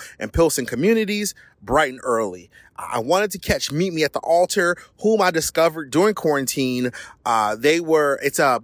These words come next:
all-female, uh, uh, mostly, uh, women of color, uh, fronted band, really cool. Uh, so they were first of the day at noon, and my friend Sarah, uh, guest of the inaugural episode of the podcast, if you recall,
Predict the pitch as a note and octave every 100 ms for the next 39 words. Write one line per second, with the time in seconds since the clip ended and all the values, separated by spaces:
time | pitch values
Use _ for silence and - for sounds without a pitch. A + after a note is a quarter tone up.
0 | _ E3 G3 - F#3+ G3 F#3 E3+ D#3+ D#3
1 | D3+ C#3+ _ _ A2+ A#2+ D#3 D3+ C#3 C3+
2 | C3 C#3 F3+ F#3+ F3 F3 E3 E3 C#3 C#3
3 | E3 E3+ D3+ - D#3+ D3 C3+ C3+ - -
4 | - B2+ - - E3+ E3+ - C#3 C3+ C3
5 | C3 A#2+ C3 C#3 F3+ D#3+ - C#3 A#2+ A2+
6 | - - - A2+ G#2+ G#2+ - E3+ C3+ B2+
7 | - _ _ E3+ G#3+ F3 - G3 A#3 G#3+
8 | G3+ F3+ F#3 F3+ F3 - D#3+ G3 G3 F3+
9 | E3+ E3+ E3+ - _ A#2 B2 B2+ - A#3
10 | B3+ - E3 D#3+ D3 D3 - C#3 B2+ A#2
11 | G2 _ _ B2 E3+ G3 - - D3 D3
12 | C3+ D3 C#3 - - C3+ C#3 F3 C#4 G#3
13 | E3 C#3+ C#3+ C#3+ D3+ C#3 C3 - A#2+ A#2+
14 | - A2+ A2+ - B2 B2 B2+ A#2+ A#2 G2+
15 | G2+